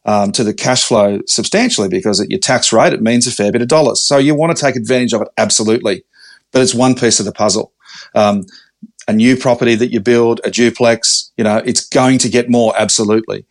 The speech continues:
Um, renovating doesn't get as much money in depreciation. But what makes the most money? Depreciation's a lot of money, but it's not the only money that's made out of a property. It's, uh, it's one piece of the puzzle,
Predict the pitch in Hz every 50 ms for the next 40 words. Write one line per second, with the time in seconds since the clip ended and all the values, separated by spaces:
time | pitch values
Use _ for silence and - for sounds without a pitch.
0 | _ - - - - _ - 110 110 107 107 104 101 101 101 104 - 107 104 120
1 | 123 123 120 123 117 117 117 117 113 110 110 101 _ _ - _ _ _ - 131
2 | 120 120 123 117 117 120 117 101 110 117 113 - - 117 113 110 110 110 107 101
3 | 101 - 117 113 107 - 123 120 143 - - 107 - - _ _ _ _ - -
4 | 127 120 143 131 - 131 123 131 123 - - 131 113 113 110 107 - 120 123 123
5 | 117 104 98 - 107 - 135 143 131 - 139 123 123 - 117 110 - 120 107 123
6 | 151 160 127 107 101 104 110 117 - _ - _ _ - 127 127 123 - 135 139
7 | 147 143 - 123 113 117 120 113 110 104 110 107 104 104 101 - 113 110 107 107
8 | 104 98 92 98 - - 107 95 - 98 - - _ - - - - - - 113
9 | 110 - - - - 117 107 104 101 101 101 - 113 104 - - 107 104 110 113
10 | 113 107 - 110 101 - - 104 92 92 95 - 104 104 101 110 104 101 95